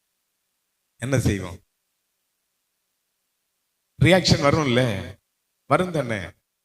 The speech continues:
அந்த அருமையான தாய் சொல்லி இருக்கிறார்கள், "இது எனக்கு, நீ காரி உமிழ்ந்தது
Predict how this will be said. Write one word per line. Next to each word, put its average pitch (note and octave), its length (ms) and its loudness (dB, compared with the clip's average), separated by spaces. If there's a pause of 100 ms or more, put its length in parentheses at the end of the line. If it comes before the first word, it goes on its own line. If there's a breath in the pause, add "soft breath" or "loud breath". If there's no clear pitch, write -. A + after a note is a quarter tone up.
(880)
அந்த G#2 260 -8
அருமையான C#3 440 0
தாய் B2 380 -2
சொல்லி G#2+ 240 -2
இருக்கிறார்கள், F2+ 760 -8 (220)
"இது A#2+ 420 -8
எனக்கு, A#2 720 -4 (1400)
நீ B2+ 180 -4
காரி D#3+ 380 2
உமிழ்ந்தது D#3 840 -2